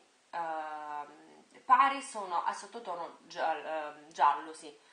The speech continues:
Allora, è un prodotto corposissimo, essendo fatto, essendo all'interno, essendoci all'interno il burro di karité, l'olio di mandorle dolci e l'olio di jojoba, quindi è un prodotto che si sente,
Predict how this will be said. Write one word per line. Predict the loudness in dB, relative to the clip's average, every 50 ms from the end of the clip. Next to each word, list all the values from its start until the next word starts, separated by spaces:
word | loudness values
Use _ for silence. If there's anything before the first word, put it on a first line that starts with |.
| -20 -20 _ _ _ _ _ _ _ _ _ _ _ _ _ 2
Allora, | 2 2 4 4 0 0
è | 0
un | -2 -4
prodotto | -8 -6 -4 -4 -6 -6 -4 0 0 0 0 -2 -12 _ _ _
corposissimo, | -6 -2 -2 -2 -2 -2 -6 -6 -6 -6 -8 -10 -12 -12 -12 -12 -12 -8 -6 -6 -6 -6 -8 -16 -20 _ _ _ _ _
essendo | -20 -16 -12 -10 -8 -8 -6
fatto, | 0 4 4 4 4 2 -2 -12
essendo | -10 -8 -8 -8 -6 -2 0 2 2 4 2 2 2 4
all'interno, | 2 2 2 -4 -10 -12 -10 -6 -2 -2 -2 -2 -4
essendoci | -8 -10 -10 -12 -10 -10 -10 -10
all'interno | -10 -10 -10 -10 -6 -4 -4 -4 -4 -6 -8 -8 -8 -10 -12
il | -18
burro | -20 -18 -16 -10 -10 -10
di | -10 -8
karité, | -10 -10 -10 -10 -8 -6 -4 -4 -4 -4 -6 -8 -12 -14
l'olio | -10 -8 -8 -8 -8 -10
di | -12 -12
mandorle | -10 -10 -10 -8 -8 -12 -12 -12 -10
dolci | -8 -6 -8 -6 -8 -10 -12 -10 -8
e | -8 -8
l'olio | -8 -8 -10 -10
di | -14 -16 -18
jojoba, | -18 -18 -20 -18 -14 -14 -14 -12 -4 -2 -2 -2 -2 -4 -14 -18 -20 -20 -20 _ _ -20 _
quindi | -12 -10 -6 -6
è | -6
un | -8 -8
prodotto | -8 -8 -6 -6 -6 -8 -12
che | -12 -10 -10 -10 -10 -12
si | -16 -16 -14 -14
sente, | -12 -10 -8 -8 -8 -10 -12 -16 -12 -8 -6 -6 -6 -6 -10 -14 _